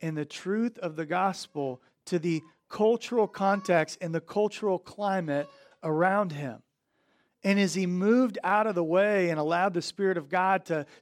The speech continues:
to fill him and, and followed the Spirit's lead in the mission, y'all, he was unstoppable, led by the Spirit,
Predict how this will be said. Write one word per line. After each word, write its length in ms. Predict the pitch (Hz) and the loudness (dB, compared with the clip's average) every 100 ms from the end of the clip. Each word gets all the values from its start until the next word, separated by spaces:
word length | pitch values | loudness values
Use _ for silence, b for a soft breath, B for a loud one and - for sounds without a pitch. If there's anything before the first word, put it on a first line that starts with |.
| - | -10
to 100 | 160 | -10
fill 340 | - 214 240 | 4 6 8
him 340 | 202 165 147 | 6 0 0
and, 160 | 156 160 | -2 -4
and 160 | 160 139 | -6 -4
followed 400 | 185 185 233 185 | 0 2 2 0
the 100 | 165 | -2
Spirit's 580 | - 208 208 185 - | -4 0 2 2 0
lead 500 | 180 190 226 233 175 131 b b | -6 0 2 2 0 -6 b b
in 140 | 185 | -2
the 80 | 175 | 0
mission, 460 | 175 220 226 180 147 b b | 2 2 0 -4 -8 b b
y'all, 380 | 226 262 233 - b b | 2 2 2 -2 b b
he 180 | 226 247 | 0 2
was 300 | 269 226 - - | 4 0 -2 -4
unstoppable, 2000 | 233 240 247 240 226 _ - - - - 240 240 247 247 196 247 240 214 170 113 _ _ _ _ _ _ _ _ _ _ | 0 2 2 0 -4 _ -8 -6 -6 2 6 6 6 2 6 10 10 10 6 0 _ _ _ _ _ _ _ _ _ _
led 500 | 196 226 254 254 214 | -4 2 6 6 6
by 160 | 233 | 4
the 100 | 208 | 4
Spirit, 680 | 196 - - 233 202 147 113 | -2 -6 -4 2 2 2 -6